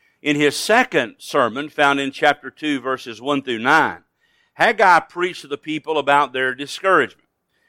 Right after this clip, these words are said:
In response to his first sermon, they had begun rebuilding the temple, but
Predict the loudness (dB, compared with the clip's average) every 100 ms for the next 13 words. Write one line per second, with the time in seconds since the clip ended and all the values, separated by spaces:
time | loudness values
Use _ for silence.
0 | _ _ -12 -10 -10 -2 2 2 0 -6
1 | -8 -8 -2 2 2 0 0 0 -2 -2
2 | 0 0 0 -6 0 2 2 -2 -6 -2
3 | 2 2 0 -4 -10 -14 -8 -6 -6 -8
4 | 2 2 2